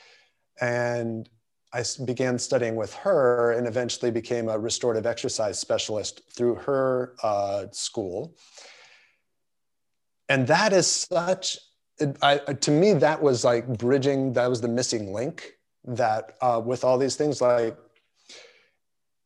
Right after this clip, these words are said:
because it, that was looking at what are our modern day cultural habits, you know, like, how are we living in our modern life?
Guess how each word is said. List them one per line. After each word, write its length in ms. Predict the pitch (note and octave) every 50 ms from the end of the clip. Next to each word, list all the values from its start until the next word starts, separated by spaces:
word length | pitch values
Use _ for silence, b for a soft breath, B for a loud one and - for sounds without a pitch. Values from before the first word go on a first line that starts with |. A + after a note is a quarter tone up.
| _ - C#3
because 360 | B2 C3+ C3 - D3+ B2 - - -
it, 140 | D#3+ D3+ - - - -
that 200 | - D3+ E3 F3+
was 200 | - G3+ E3 -
looking 260 | D#3+ E3+ D#3+ F3 D#3 C#3+
at 140 | C3 C3
what 260 | C3+ A#2 D#3+ G3 G3+ - -
are 280 | C#3+ C#3+ C#3 C3 -
our 380 | B2+ B2+ B2 A#2+ A#2+ A#2+ A#2 - _ _ _
modern 560 | - A2+ A2+ A#2+ B2 B2 B2+ C#3 C3+ C3+ B2+
day 600 | A2 A2+ A#2+ A2+ A2+ A2+ A2+ A2+ A2 A2+ A2+ G#2 G#2 _ _ _ _ _ _ _ _ _ _ _ _ _ _ _ _ _ _ _ _
cultural 720 | - - - C3 B2+ B2+ - - B2+ B2 A#2+ A#2 A2 G2+
habits, 1160 | - - - - A#2+ A#2 A#2 A#2+ A#2 A#2 A2+ F#2+ - E2+ - - _ - - - - - - _ -
you 60 | C#3+
know, 80 | B2+ A#2+
like, 140 | A2+ G#2 -
how 200 | - D3 D3+ D#3+
are 140 | E3 D#3
we 140 | C3+ C3+ B2+
living 440 | A2+ A2+ A2+ B2+ C3+ A#2+ A#2+ A2 A2
in 100 | A2 G#2+
our 80 | G#2 G#2
modern 440 | G2+ G#2+ A2+ A#2 A2+ A2 G2+ F#2
life? 600 | F#2+ G#2 A2 G#2 G2 F#2+ F2 - - - - -